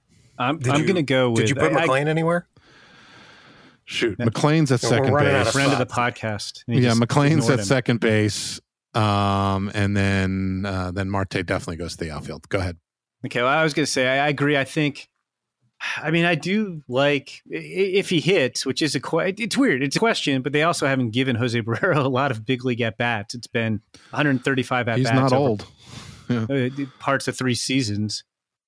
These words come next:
Speaker 1: Um, so hopefully we'll, we'll find out if he can hit. So I, I think if, I think if Barrero can hit enough, he's such a good defender, he'll be the shortstop. But if we,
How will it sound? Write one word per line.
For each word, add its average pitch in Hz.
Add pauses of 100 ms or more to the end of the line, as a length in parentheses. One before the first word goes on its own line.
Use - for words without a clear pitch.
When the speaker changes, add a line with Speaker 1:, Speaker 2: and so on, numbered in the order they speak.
(140)
Speaker 1:
Um, 113 (960)
so 131 (100)
hopefully 151
we'll, 123
we'll 139
find 151
out 143
if -
he 123
can 117
hit. 117
So 180
I, 202
I -
think 240
if, 208
I 170
think 196
if 175
Barrero 160
can 127
hit 160
enough, 110 (300)
he's 147
such 175
a 156
good 143
defender, 123
he'll 120
be 120
the 110
shortstop. 107
But 127
if 123
we, 127